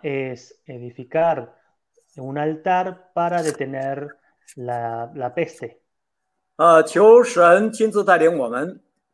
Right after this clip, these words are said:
Speaker 1: Le pedimos a Dios que nos guíe personalmente.
Speaker 2: 那我们早上就用大卫数点百姓这件事来说明。
Speaker 1: Hoy a la mañana vamos a compartir con esta, eh, con cuando David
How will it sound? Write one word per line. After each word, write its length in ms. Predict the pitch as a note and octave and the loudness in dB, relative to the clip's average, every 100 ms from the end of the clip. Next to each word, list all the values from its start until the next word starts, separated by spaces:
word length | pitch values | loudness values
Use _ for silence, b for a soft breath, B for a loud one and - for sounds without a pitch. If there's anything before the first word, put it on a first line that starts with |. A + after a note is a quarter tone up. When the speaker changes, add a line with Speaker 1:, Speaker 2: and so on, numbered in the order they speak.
| _ _ _ - | _ _ _ -14
Speaker 1:
Le 80 | |
pedimos 520 | D#3 D#3 D#3+ D#3 D3+ C#3+ | -6 -4 -4 -6 -10 -10
a 100 | C3 | -8
Dios 380 | D3 D#3 D3 | -6 -4 -6
que 120 | - C3 | -10 -14
nos 160 | B2+ | -12
guíe 360 | A#2 D3 D#3 D#3 | -8 -4 -4 -4
personalmente. 920 | B2+ A#2+ B2+ C3 C3+ A#2+ G#2 C#3+ - _ _ _ - - b b b | -8 -10 -10 -10 -10 -14 -16 -20 -20 _ _ _ -20 -20 b b b
Speaker 2:
那 80 | B3 | 2
我 100 | A#3+ | 6
们 140 | A#3+ C4 | 6 6
早 200 | G3+ G#3 | 6 6
上 260 | C#4 A#3+ | 4 2
就 180 | A#3 C4 | 0 2
用 260 | C4 A#3 A#3+ | 2 2 2
大 240 | B3+ A3 | 4 4
卫 380 | A#3 C#4+ F#3+ F3 | 4 4 4 0
数 380 | - - F#3 C4 | -10 -10 -6 -4
点 240 | G#3 D#3+ | -2 -4
百 200 | D#3 C3+ | -4 -8
姓 240 | D#3 A#3+ G#3 | -6 -8 -2
这 180 | C4 A3 | 0 2
件 220 | A3 F#3 | 0 -4
事 160 | - | -4
来 160 | E3 E3 | -2 -2
说 240 | - E3+ | -2 -4
明。 220 | D3+ A2+ _ _ _ _ _ _ _ _ - | -4 -6 _ _ _ _ _ _ _ _ -12
Speaker 1:
Hoy 120 | D#3 | -4
a 40 | D#3 | -2
la 100 | D#3 | -2
mañana 360 | D#3 E3 E3 | -4 -6 -6
vamos 240 | D#3 D#3 D3+ | -6 -6 -6
a 60 | |
compartir 680 | D3+ C#3+ C3 C#3 C3+ F#3+ F#3+ | -10 -10 -6 -6 -4 -6 -6
con 180 | D3+ C3+ | -8 -10
esta, 680 | C#3+ _ C3+ B2+ B2 B2 A#2+ _ _ _ _ _ | -12 _ -6 -4 -6 -10 -16 _ _ _ _ _
eh, 320 | C#3+ B2 A#2+ | -14 -12 -12
con 440 | A#2 B2 B2 B2 A#2+ | -10 -10 -10 -14 -10
cuando 280 | B2+ B2 B2 | -10 -8 -6
David 520 | B2+ B2+ F#3 E3 | -4 -4 -4 -6